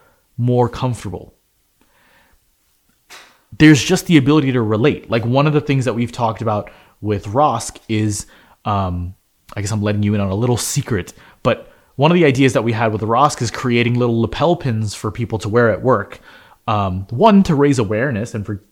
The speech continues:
more people to benefit from whatever is being put out here, but also because imagine how it would feel when you come across somebody who also has that same pin.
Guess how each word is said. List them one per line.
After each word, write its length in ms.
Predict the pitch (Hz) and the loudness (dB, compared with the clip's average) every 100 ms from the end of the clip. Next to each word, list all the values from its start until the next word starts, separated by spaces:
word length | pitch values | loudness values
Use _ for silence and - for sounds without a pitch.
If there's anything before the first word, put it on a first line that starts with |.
| _ | _
more 260 | 123 131 123 | -2 4 4
people 240 | 135 117 | 2 -2
to 80 | 92 | -4
benefit 440 | 92 110 117 123 | -2 -2 -2 -6
from 180 | - 113 | -4 -2
whatever 280 | 107 101 104 | 0 0 -2
is 100 | 95 | -4
being 200 | 110 98 | -2 -4
put 160 | - 110 | -4 -2
out 200 | 127 131 | -2 0
here, 140 | 117 | -4
but 140 | 101 | -4
also 520 | - 208 233 - 113 - - - | 0 0 0 0 -2 -4 -14 -8
because 180 | 175 156 | -2 2
imagine 380 | 147 156 185 196 | 4 6 4 4
how 220 | 156 180 | 6 6
it 40 | |
would 160 | 160 135 | 4 0
feel 340 | - 151 151 | 0 4 6
when 120 | 123 | 4
you 100 | 123 | 2
come 200 | 117 139 | 0 -2
across 300 | 143 - 135 | -2 0 0
somebody 220 | - 123 113 | 0 0 0
who 80 | |
also 240 | 113 131 131 | 0 0 -2
has 100 | 123 | -2
that 160 | 117 | -4
same 320 | - 127 135 120 | -4 -4 -4 -4
pin. 280 | 156 127 | -6 -6